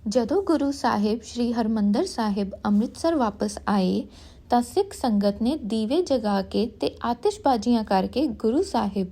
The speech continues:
ਦੀ ਆਮਦ ਦੀ ਖੁਸ਼ੀ ਮਨਾਈ। ਉਸ ਸਮੇਂ ਤੇ ਸਿੱਖ ਕੌਮ ਨੇ ਦੀਵਾਲੀ ਨੂੰ ਬੰਦੀ ਛੋੜ ਦਿਵਸ ਵਜੋਂ ਮਨਾਉਣਾ ਸ਼ੁਰੂ ਕਰ ਦਿੱਤਾ।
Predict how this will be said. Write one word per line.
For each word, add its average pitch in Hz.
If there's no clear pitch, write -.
ਦੀ 240
ਆਮਦ 208
ਦੀ 269
ਖੁਸ਼ੀ 226
ਮਨਾਈ। 190
ਉਸ 427
ਸਮੇਂ 330
ਤੇ 370
ਸਿੱਖ 320
ਕੌਮ 226
ਨੇ 233
ਦੀਵਾਲੀ 208
ਨੂੰ 269
ਬੰਦੀ 233
ਛੋੜ 226
ਦਿਵਸ 202
ਵਜੋਂ 208
ਮਨਾਉਣਾ 233
ਸ਼ੁਰੂ 247
ਕਰ 208
ਦਿੱਤਾ। 196